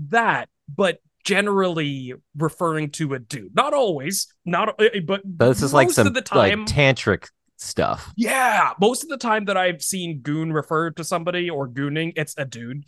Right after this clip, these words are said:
Speaker 1: or at the very least, somebody with a penis is normally what is being referred to. But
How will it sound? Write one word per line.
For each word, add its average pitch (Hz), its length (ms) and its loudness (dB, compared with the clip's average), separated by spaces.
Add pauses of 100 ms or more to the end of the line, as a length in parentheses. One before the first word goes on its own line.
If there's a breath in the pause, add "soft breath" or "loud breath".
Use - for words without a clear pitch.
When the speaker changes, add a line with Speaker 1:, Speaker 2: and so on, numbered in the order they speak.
(240 soft breath)
Speaker 1:
or 170 140 4
at 151 100 2
the 165 60 -4
very 160 260 2
least, 156 240 -4
somebody 143 320 -4
with 131 140 -6
a 110 40 -14
penis 131 480 -8
is 143 120 -6
normally 147 460 0
what 151 220 -2
is 147 100 -4
being 151 220 -2
referred 160 380 -4
to. 175 120 -4
But 175 220 0